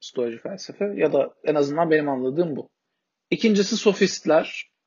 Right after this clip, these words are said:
Sofist kelimesi direkt bilge demek. Bugün sofistike diyoruz ya mesela. Tamamen aynı kelime. Bu adamlar için de O G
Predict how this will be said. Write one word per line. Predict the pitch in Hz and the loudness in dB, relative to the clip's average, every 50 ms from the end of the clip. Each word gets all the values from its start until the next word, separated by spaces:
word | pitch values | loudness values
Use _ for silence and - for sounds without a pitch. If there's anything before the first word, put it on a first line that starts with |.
| _ _ _ | _ _ _
Sofist | - - - 185 175 - 240 226 - - - | -14 -4 0 0 0 2 0 0 0 -4 0
kelimesi | - 196 170 165 160 156 151 - - - 240 311 - _ _ _ _ _ _ _ _ - | 2 2 4 4 2 -2 -4 -4 -4 -4 -4 -4 -6 _ _ _ _ _ _ _ _ 2
direkt | 196 190 196 196 - - - _ _ - | 4 4 2 0 -2 -10 -20 _ _ -2
bilge | 170 170 160 160 151 175 165 143 | 0 0 2 4 4 4 4 4
demek. | 135 117 113 - - - - - _ _ _ _ - | 2 0 -2 -4 -8 -10 -14 -20 _ _ _ _ -8
Bugün | 131 131 139 131 - - _ _ | -2 0 0 0 0 -4 _ _
sofistike | - - - 147 - 160 - - - - - 156 143 | -10 -8 -8 -6 -4 -4 -6 -6 -6 -2 0 0 2
diyoruz | 147 147 151 165 175 156 | 2 2 2 2 2 0
ya | 143 117 | -2 -4
mesela. | 110 - - 117 113 110 - _ _ _ _ _ _ | -6 -8 -10 -8 -8 -10 -10 _ _ _ _ _ _
Tamamen | - 160 151 151 143 139 143 | 2 2 4 4 2 2 0
aynı | 139 139 135 123 - | 0 0 -2 -4 -6
kelime. | - - - 190 202 214 - - _ _ _ _ _ _ _ _ _ _ _ _ - | -10 -10 -10 -10 -10 -10 -12 -14 _ _ _ _ _ _ _ _ _ _ _ _ 2
Bu | - 196 | 4 6
adamlar | 202 208 220 220 226 233 233 220 | 6 6 6 4 4 2 2 2
için | 220 - - 220 214 208 196 | 0 -2 -4 -4 -2 0 0
de | 208 214 220 - _ _ _ _ _ _ - | 0 0 -2 -4 _ _ _ _ _ _ 2
O | 170 180 185 185 | 4 6 6 6
G | 175 170 185 202 208 202 - | 4 2 0 -2 -2 -2 -4